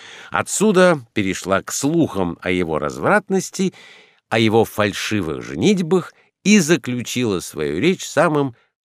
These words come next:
обидным изображением его трусости. "Боже мой!" воскликнула мисс Уильмот.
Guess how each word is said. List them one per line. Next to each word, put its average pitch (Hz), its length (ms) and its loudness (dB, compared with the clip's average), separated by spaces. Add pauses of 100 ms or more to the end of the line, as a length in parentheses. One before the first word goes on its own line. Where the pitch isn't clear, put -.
обидным 165 920 2
изображением 92 920 0
его 76 300 -8
трусости. - 840 -10 (1300)
"Боже 92 480 -12
мой!" 170 420 -2 (240)
воскликнула 104 800 -6
мисс 95 360 -6
Уильмот. 85 720 -6